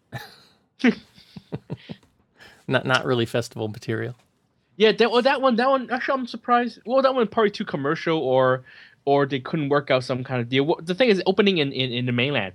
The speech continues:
Speaker 2: on the twenty-second.
Speaker 1: Mm.
Speaker 2: But
Speaker 1: Yeah.
Speaker 2: yeah, you're right. It could have gotten some kind of festival screening, but I guess they couldn't secure it, um, whichever. But, um,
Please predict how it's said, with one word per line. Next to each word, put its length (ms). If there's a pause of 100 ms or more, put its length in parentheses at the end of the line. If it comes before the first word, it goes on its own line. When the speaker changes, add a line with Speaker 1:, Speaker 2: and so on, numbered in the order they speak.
Speaker 2:
on 80
the 80
twenty-second. 460 (120)
Speaker 1:
Mm. 260 (500)
Speaker 2:
But 200
Speaker 1:
Yeah. 100
Speaker 2:
yeah, 40
you're 140
right. 220
It 60
could 120
have 100 (180)
gotten 240
some 200
kind 180
of 80
festival 440
screening, 440
but 140
I 60
guess 200
they 140
couldn't 360 (340)
secure 340
it, 220 (520)
um, 460
whichever. 540
But, 400
um, 440